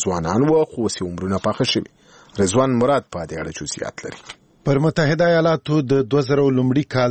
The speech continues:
Speaker 2: د سپتمبر د یولسمې نیټې تر حملو وروسته د تروریزم پر ضد د امریکا د جګړې په لومړیو کې په افغانستان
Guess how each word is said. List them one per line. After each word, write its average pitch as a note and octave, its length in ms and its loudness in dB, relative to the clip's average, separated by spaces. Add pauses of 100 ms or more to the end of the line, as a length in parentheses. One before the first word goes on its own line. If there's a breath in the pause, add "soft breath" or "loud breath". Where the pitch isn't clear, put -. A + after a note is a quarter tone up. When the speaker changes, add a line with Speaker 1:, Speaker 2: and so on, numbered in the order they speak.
Speaker 2:
د A#2 140 0
سپتمبر B2 580 0
د A2+ 40 0 (100)
یولسمې A2+ 520 2
نیټې G#2 380 -2
تر A2 120 0 (100)
حملو A2+ 300 2
وروسته C3+ 420 0 (540 soft breath)
د B2 140 2
تروریزم D3 460 2
پر B2 160 0
ضد C3+ 240 0
د C#3+ 140 0
امریکا A#2 380 0
د A2+ 220 0
جګړې A2+ 280 2 (100)
په B2 140 -2
لومړیو A#2 420 2
کې G#2 160 -2
په - 60 0 (100)
افغانستان C3+ 680 0